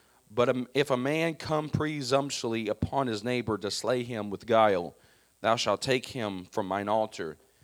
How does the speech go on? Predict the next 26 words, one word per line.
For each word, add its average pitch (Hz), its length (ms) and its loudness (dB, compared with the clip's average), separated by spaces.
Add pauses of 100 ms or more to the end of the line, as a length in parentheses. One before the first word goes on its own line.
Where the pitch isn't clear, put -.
(120)
that 92 160 -4
he 104 140 -8
may 87 220 -8
die." 87 500 0 (680)
He 139 180 -6
that 135 180 0
smiteth 147 440 0
his 151 140 -4
father 165 540 4
and 120 140 -4
his 117 140 -6
mother 147 320 4
shall 101 240 0
surely 113 360 -2
be 107 160 -6
put 113 240 -6
to 113 80 -12
death. 113 460 2 (400)
He 104 120 -6
that 101 180 0
stealeth 110 500 -2
a 131 40 -6
man 143 340 -2
and 104 100 -8
selleth 120 440 -2
him, 101 300 -8